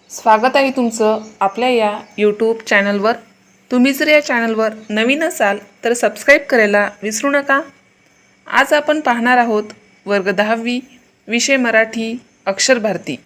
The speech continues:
यामधील दुसरे स्थूल वाचन आहे जाता असताला. आज आपल्याला जाता असताला हे जे स्थूल वाचन आहे त्याचा अभ्यास स्वाध्यायामध्ये ज्या काही कृती दिल्या आहे त्या कृती अभ्यासून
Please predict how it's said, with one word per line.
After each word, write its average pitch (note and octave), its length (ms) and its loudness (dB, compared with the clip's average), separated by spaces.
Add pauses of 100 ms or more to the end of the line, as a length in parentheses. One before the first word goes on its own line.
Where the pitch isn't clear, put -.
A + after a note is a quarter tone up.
(1300)
यामधील G#3+ 500 0 (200)
दुसरे A#3 360 0
स्थूल B3+ 280 -2
वाचन A#3 320 2
आहे G#3+ 280 -2 (340)
जाता F#3 380 2
असताला. F3+ 540 -2 (600)
आज G#3+ 220 -2
आपल्याला A3 460 2 (200)
जाता G#3 260 2
असताला C#4 540 0 (280)
हे A#3+ 100 -4
जे C4+ 140 -2
स्थूल C#4 280 -8
वाचन C4+ 340 -2
आहे A3 260 -4 (400)
त्याचा A3+ 280 0
अभ्यास G3+ 460 -2 (300)
स्वाध्यायामध्ये B3+ 760 2
ज्या C4+ 180 2
काही C4+ 160 -2
कृती B3 280 -4
दिल्या A3+ 260 2
आहे A3 260 0
त्या A3 220 -4
कृती A3 280 -2
अभ्यासून G#3 480 0